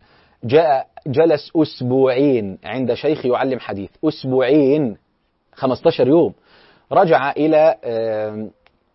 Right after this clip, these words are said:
إلى أهل بيتي، جزاكم الله خيرًا، كل اللي بيدعو جزاكم الله خير الجزاء وتقبل الله منا ومنكم صالح الأعمال. آه، شخص قعد أسبوعين عند شيخ، رجع إلى بلده، عمل درس الإعلان بتاعه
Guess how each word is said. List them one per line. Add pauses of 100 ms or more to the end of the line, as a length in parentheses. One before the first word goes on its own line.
(420)
إلى
أهل
بيتي،
جزاكم
الله
خيرًا،
كل
اللي
بيدعو
جزاكم
الله
خير
الجزاء
وتقبل
الله
منا
ومنكم
صالح
الأعمال. (1120)
آه،
شخص
قعد
أسبوعين
عند
شيخ،
رجع
إلى
بلده، (420)
عمل
درس
الإعلان
بتاعه